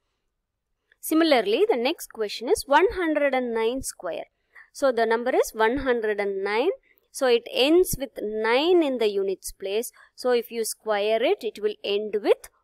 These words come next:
one, because we know the condition, if has, number has nine in its units place, then if you square that number, you will have,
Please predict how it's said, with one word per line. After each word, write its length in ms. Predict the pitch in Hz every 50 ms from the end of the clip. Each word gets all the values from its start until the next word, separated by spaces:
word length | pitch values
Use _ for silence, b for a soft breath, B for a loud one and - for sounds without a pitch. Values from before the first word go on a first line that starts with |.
| _ _
one, 320 | - - 202 180 160 -
because 340 | - - - 247 233 247 -
we 100 | - 220
know 160 | 202 208 214 214
the 100 | 220 214
condition, 520 | - 220 202 202 196 208 - - 302 359
if 180 | 427 403 262 -
has, 320 | 233 220 214 214 - - -
number 340 | - 214 208 226 240 262 262
has 260 | 262 233 214 - -
nine 480 | - 208 202 208 220 240 277 320 339 330
in 140 | 311 294 285
its 180 | - - -
units 380 | 262 247 240 240 226 - - -
place, 360 | - 269 262 285 349 - - - _ _ _ _ _ _ _ _ -
then 120 | 220 220
if 160 | 226 220 - 220
you 100 | 226 214
square 420 | - - - 247 240 247 277 294
that 240 | 254 262 262 - -
number, 400 | 220 214 208 202 202 202 202 208
you 160 | 208 202 202
will 260 | 196 190 185 190 208 202
have, 180 | 202 180 -